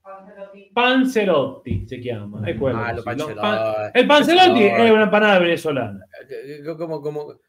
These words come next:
Speaker 3: como una co-, cosa larga así, lo hacen
Speaker 2: No,
Speaker 3: medio
Speaker 2: no, el panzerotti es una empanada. Igual, la misma forma.
Speaker 3: Como un calzone
Speaker 2: Igual.
Speaker 3: chiquito.
Speaker 2: Una empanada, así. Cerrada,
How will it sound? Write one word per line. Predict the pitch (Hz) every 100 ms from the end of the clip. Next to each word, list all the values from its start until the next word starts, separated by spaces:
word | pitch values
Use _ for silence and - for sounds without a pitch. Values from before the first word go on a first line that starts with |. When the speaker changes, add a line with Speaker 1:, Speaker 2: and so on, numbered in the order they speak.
| _
Speaker 3:
como | - 131 135
una | 151 156 151 147 139
co-, | 139 147 -
cosa | 143 131 135
larga | 131 120 120
así, | - 135 135
lo | 120
hacen | 113 123 143
Speaker 2:
No, | 160 165 185 202 220 226
Speaker 3:
medio | 214 170
Speaker 2:
no, | 175 185 - _
el | 113
panzerotti | 131 190 277
es | 214
una | 143
empanada. | 131 143 208 139 101 _ _ _ _ _ _ _
Igual, | - 165 214 185 107
la | 131 175
misma | 262 190
forma. | 233 247 113 - _ _ _ _ _ _ _ _ _ _
Speaker 3:
Como | 120
un | 127
calzone | 147 143 151 147
Speaker 2:
Igual. |
Speaker 3:
chiquito. | - 120 120 131 - _ _ _ _ _ _ _ _ _ _ _ _ _ _ _ _ - _
Speaker 2:
Una | 247 285
empanada, | 214 180 113 101 _ _ -
así. | 139 92 87 - _ _ _ _ _ _
Cerrada, | 165 160 202 214 220 220